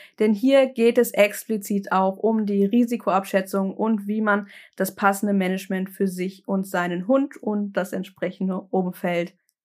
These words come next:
findet. Hier ist alles noch mal zusammengefasst, insbesondere auch noch mal eine Zusammenfassung der relevanten Wurmarten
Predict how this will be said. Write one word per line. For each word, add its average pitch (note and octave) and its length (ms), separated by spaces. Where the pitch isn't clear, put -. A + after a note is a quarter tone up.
findet. - 420
Hier A#3 120
ist A3+ 140
alles D4 280
noch C4 180
mal A#3+ 180
zusammengefasst, A#3 720
insbesondere A3 880
auch G3 220
noch G3 180
mal G3 120
eine F#3+ 180
Zusammenfassung G3 840
der G#3 520
relevanten G#3+ 800
Wurmarten A3 800